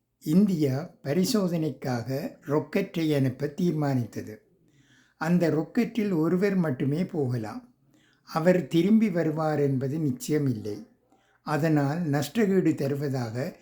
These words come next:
இந்தியா ஒப்புக்கொண்டது. அதற்கான நேர்முக பரீட்சையும் நடந்தது. நேர்முக பரீட்சையில் முதலில்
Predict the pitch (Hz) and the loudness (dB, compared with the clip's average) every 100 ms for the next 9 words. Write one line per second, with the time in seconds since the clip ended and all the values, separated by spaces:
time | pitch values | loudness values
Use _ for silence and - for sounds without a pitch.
0 | - _ - 165 160 143 139 160 143 139 | -20 _ -6 0 0 2 2 2 0 -2
1 | - 147 - 135 120 98 104 - _ _ | -4 -6 -2 -2 -2 -4 -12 -16 _ _
2 | _ _ _ _ 165 185 190 - 190 170 | _ _ _ _ 0 0 0 2 2 2
3 | 160 151 165 185 185 175 151 160 143 135 | 0 2 4 4 4 2 0 -2 -2 -2
4 | - 131 123 147 135 123 120 110 107 - | -4 -4 -2 -2 -4 -4 -6 -8 -12 -18
5 | _ _ _ _ _ _ _ - 170 214 | _ _ _ _ _ _ _ 0 4 6
6 | 214 208 196 196 165 151 135 - 143 151 | 6 2 2 -2 -2 -2 -2 -6 -4 -2
7 | 147 135 143 190 202 214 | -2 0 2 2 2 0